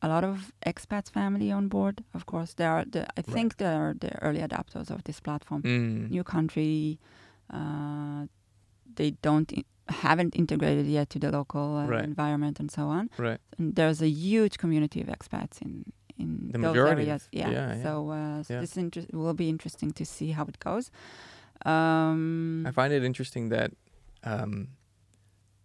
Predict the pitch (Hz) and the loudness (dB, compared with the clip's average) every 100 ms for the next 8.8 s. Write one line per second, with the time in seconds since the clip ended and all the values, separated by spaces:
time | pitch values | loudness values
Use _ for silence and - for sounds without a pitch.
0 | _ _ _ - 127 120 - - _ _ | _ _ _ 2 2 2 -2 -10 _ _
1 | - - 127 123 131 127 - 120 113 113 | -20 -10 -6 -2 0 0 0 0 -2 -2
2 | 113 - 123 - - 120 120 113 110 120 | -6 -6 -8 -4 2 4 4 0 -2 -4
3 | 117 117 - 117 - 113 117 120 120 135 | -2 -4 -6 -10 -6 -6 -4 -4 -4 -4
4 | 113 - 113 113 110 - 117 120 - - | -4 -4 -6 -6 -8 -6 -6 -4 -6 -10
5 | - - - 127 120 123 113 117 113 120 | -12 -16 -8 -8 -6 -6 -4 -2 -2 -4
6 | 113 113 113 - - - _ _ _ - | -4 -6 -8 -12 -14 -18 _ _ _ -2
7 | 123 120 120 107 120 - - 113 113 113 | 0 0 -2 -2 -4 -4 -4 -2 -4 -8
8 | - - _ - - 117 107 135 | -14 -20 _ -12 -6 -6 -6 -10